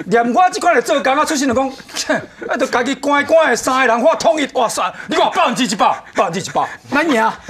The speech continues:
Speaker 1: 有咱赢。一出去靠北外口三千万人。这就是民主啊，这，这简单的道理。我这么讲有较，较粗啦，吼。
Speaker 2: 那个郭维是那一位啊。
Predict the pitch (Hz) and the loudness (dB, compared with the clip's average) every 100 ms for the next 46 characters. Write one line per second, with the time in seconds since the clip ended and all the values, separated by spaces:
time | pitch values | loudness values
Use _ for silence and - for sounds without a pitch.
0 | 247 262 359 277 294 - - - - - | -2 0 0 0 -2 -4 -12 -16 -14 -14
1 | - - - - 381 269 - - 302 220 | -14 -10 -6 0 0 0 -2 -2 0 2
2 | 233 190 196 294 247 226 226 202 170 156 | 0 2 0 0 0 0 0 -2 -2 -2
3 | 151 185 - - 330 - - - - - | -4 -6 -8 -6 -4 -4 -2 -4 -4 -6
4 | 349 - - - - - - 320 320 247 | -6 -8 -10 -12 -12 -12 -4 0 2 0
5 | - 247 277 359 302 285 339 - - 330 | 0 0 0 0 0 -2 -2 -4 0 0
6 | 330 320 254 220 254 339 285 302 214 254 | 2 0 2 2 2 0 0 -2 0 2
7 | 254 - 247 226 220 156 370 294 277 339 | 0 0 0 2 2 2 0 0 -2 0
8 | 339 339 294 - 320 285 262 240 214 220 | 2 2 0 -2 0 0 2 0 0 0